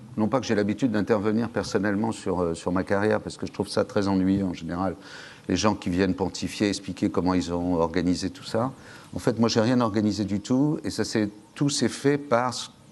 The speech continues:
je vais pas appeler ça le hasard, mais un concours de circonstances. Et, et si effectivement j'avais un message à faire passer aux, aux gens, euh, c'est qu'il faut être juste à l'affût de ces concours de circonstances.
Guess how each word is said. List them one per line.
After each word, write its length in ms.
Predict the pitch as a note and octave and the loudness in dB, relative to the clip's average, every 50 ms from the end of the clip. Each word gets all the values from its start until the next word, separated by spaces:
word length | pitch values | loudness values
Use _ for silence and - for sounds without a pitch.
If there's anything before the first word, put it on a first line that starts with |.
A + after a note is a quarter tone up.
| - - - - - - | -20 -20 -20 -20 -12 -4
je 100 | - A#2+ | -2 0
vais 60 | A#2+ | 2
pas 100 | A#2+ E3+ | 2 2
appeler 200 | E3 E3 C#3 C#3 | 2 2 0 0
ça 180 | C#3 - C#3+ B2+ | 2 4 4 4
le 140 | A#2+ A2 | 6 6
hasard, 300 | G#2+ G#2+ G#2+ B2 D3 D3+ | 6 6 4 2 2 2
mais 120 | C#3 B2 A2 | 2 4 2
un 100 | A2 G#2+ | 2 2
concours 280 | A2 C3+ A#2+ - D3 | 2 0 0 0 0
de 40 | C#3 | 0
circonstances. 600 | - C3+ A#2+ - A2 G2 - - F2 D2 - - - - - - - - - - - - | 0 -2 -2 -2 -4 -6 -6 -6 -8 -8 -10 -12 -16 -20 -20 -20 -18 -18 -20 -16 -8 -2
Et, 320 | F2 F2+ F#2+ - - G#2 | 2 2 2 2 2 0
et 40 | G2+ | 0
si 220 | G2 - - - | 0 0 2 2
effectivement 720 | D3+ C#3+ D3+ - C3+ C3 - - C3 B2+ B2 B2+ C3+ C3 B2 | 2 2 2 0 -2 -2 -2 -2 0 0 2 2 2 2 2
j'avais 380 | G#2+ G#2+ F#2+ F2+ G#2 A2 A2+ | 2 0 0 0 2 2 2
un 80 | G#2+ F#2+ | 2 2
message 380 | G2 G#2 G2+ G2+ - C3 A#2+ A#2 | 2 2 0 2 2 2 2 2
à 40 | A2 | 0
faire 180 | G2 - G2+ | 0 -2 -4
passer 460 | - - G2+ F#2+ - - - G#2+ G#2 G2+ | -2 -2 -2 -2 -2 -2 0 2 2 4
aux, 220 | F2+ E2+ E2+ E2 - | 2 2 0 -2 0
aux 100 | F#2+ F#2+ | 0 0
gens, 420 | F2+ G2 A#2 B2 C3 C#3+ C3+ C3+ - - - - - - - - - | 0 0 0 2 2 0 0 -4 -8 -14 -20 -20 -20 -20 -16 -6 -2
euh, 240 | - E2 E2+ F2 F2+ | 2 4 4 4 4
c'est 260 | F2 - - - G#2+ | 2 0 0 0 0
qu'il 240 | F#2+ - A#2+ A2 A2+ | 0 2 2 2 2
faut 180 | G#2 - - A2+ | 2 2 0 0
être 100 | G#2 - | 0 0
juste 260 | - C3+ C3+ - - | 0 -2 0 2 2
à 80 | A#2+ G#2 | 4 4
l'affût 380 | A2+ A#2+ A#2 - - - C3+ | 4 2 0 -2 -4 -4 -4
de 60 | B2+ | -4
ces 120 | - A#2+ F#2+ | -2 -4 -2
concours 280 | - G#2+ F#2+ - G#2+ | -2 -2 -2 -2 -2
de 40 | G2+ | -4
circonstances. 600 | - G#2+ F#2 - F#2+ F2 - - D#2+ D#2+ - - | -4 -6 -6 -6 -6 -8 -8 -10 -10 -10 -12 -18